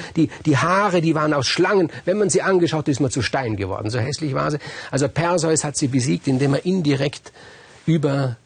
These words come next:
einen Spiegel sie betrachtet hat und hat ihr den Kopf abgeschlagen. Und aus diesem Kopf heraus sprangen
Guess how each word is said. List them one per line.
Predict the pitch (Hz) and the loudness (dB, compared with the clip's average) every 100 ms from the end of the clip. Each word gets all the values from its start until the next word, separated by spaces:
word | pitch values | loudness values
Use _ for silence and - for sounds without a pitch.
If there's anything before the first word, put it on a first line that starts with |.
| _ _ - | _ _ -2
einen | 120 120 | 2 2
Spiegel | - - 220 202 123 101 90 - _ _ _ _ _ _ _ | 0 0 0 2 2 0 -4 -14 _ _ _ _ _ _ _
sie | - 123 | -4 -2
betrachtet | 120 - 147 - 139 | 0 0 -4 -4 -4
hat | 127 143 | -2 0
und | 120 | -2
hat | 123 | 0
ihr | 135 | -2
den | 120 113 | -2 -4
Kopf | - - | -6 -6
abgeschlagen. | 110 - 101 107 117 131 | -10 -6 -4 -2 -2 -2
Und | 151 | -2
aus | 147 | -2
diesem | 190 180 - | -2 -2 -2
Kopf | 202 - 170 | -4 -4 -4
heraus | 131 139 170 - | -2 -2 -2 -6
sprangen | - - 117 127 156 175 208 | -6 -4 -2 -2 -2 -4 -6